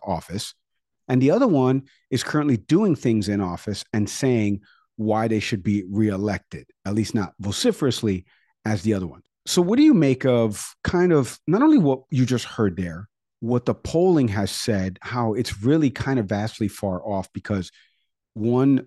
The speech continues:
uh, poll says seventy-four percent of Americans think Biden's too old, yet the guy just a few years younger,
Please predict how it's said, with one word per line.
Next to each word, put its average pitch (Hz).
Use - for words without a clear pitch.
uh, 104
poll 117
says 104
seventy-four 131
percent 104
of 92
Americans 98
think 104
Biden's 104
too 110
old, 95
yet 117
the 107
guy 110
just 107
a 104
few 147
years 127
younger, 113